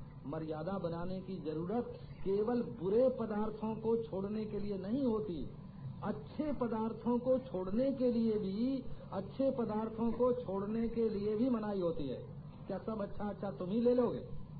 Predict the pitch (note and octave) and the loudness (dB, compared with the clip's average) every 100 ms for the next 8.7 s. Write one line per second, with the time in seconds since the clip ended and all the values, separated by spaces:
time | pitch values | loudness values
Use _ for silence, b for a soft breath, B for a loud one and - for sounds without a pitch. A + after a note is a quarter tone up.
0 | - - - - - - - - - - | -12 -12 -12 -12 -12 -12 -12 -12 -6 -6
1 | D#3+ F#3+ G3 G#3 - A3+ A3+ - F#3 F#3 | -2 -2 -2 -4 -2 -4 -2 -2 -2 0
2 | G#3 - - F#3 F#3+ G3+ A#3+ - E3 E3+ | -2 -4 -4 0 2 2 0 0 -4 -4
3 | E3+ - C3+ C3+ C3+ B2+ G2+ F2+ - - | -6 -6 -6 -8 -6 -6 -6 -10 -10 -6
4 | - - - - - - - - - - | -6 -6 -10 -12 -12 -12 -12 -12 -12 -10
5 | - - - - - - - - - - | -8 -6 -6 -10 -10 -6 -6 -6 -10 -6
6 | G3 G3 A#3 A3 G3 D3+ E3+ F#3+ G3 G#3+ | -6 -4 -4 -2 -2 -2 -2 0 0 -2
7 | G3+ A#3 B3+ - G3+ A3 G3+ - G3+ - | -2 0 0 -2 -4 -4 -6 -6 -4 -2
8 | F#3+ G3+ G3+ G3+ G3+ - | -2 -2 -2 -4 -6 -8